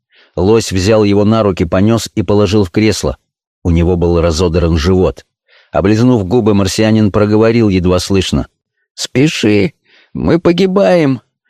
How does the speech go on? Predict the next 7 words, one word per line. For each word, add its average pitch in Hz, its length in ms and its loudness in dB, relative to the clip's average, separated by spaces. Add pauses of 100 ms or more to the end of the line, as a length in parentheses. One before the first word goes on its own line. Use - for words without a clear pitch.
(200)
Сын 190 540 2
неба, 180 480 0
спаси 233 680 0
нас! 196 480 0 (400)
Разожми 175 680 2
мне 170 240 2
руку!" 151 500 0